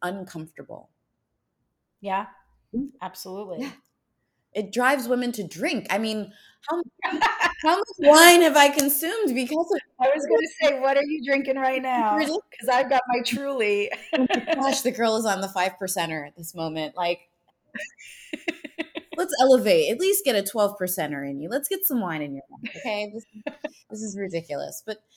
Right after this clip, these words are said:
Speaker 1: I mean, I just, I, I just don't understand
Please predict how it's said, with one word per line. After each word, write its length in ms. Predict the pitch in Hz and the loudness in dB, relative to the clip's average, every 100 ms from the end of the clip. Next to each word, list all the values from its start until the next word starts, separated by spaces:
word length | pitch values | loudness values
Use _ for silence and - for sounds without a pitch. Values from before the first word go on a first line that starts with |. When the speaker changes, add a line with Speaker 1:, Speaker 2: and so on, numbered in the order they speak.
| - - _ | -20 -20 _
Speaker 1:
I 80 | 262 | -6
mean, 540 | 269 262 254 262 254 - _ - | -4 -4 -6 -8 -10 -16 _ -4
I 160 | 254 | -4
just, 380 | 269 294 285 - | -2 -6 -6 -6
I, 300 | 233 269 247 - | -4 -4 -6 -4
I 100 | 233 | -6
just 260 | 220 262 262 | -6 -8 -6
don't 220 | 254 240 | -6 -6
understand 920 | 226 214 214 - 180 170 170 165 165 | -8 -8 -8 -8 -6 -6 -6 -8 -12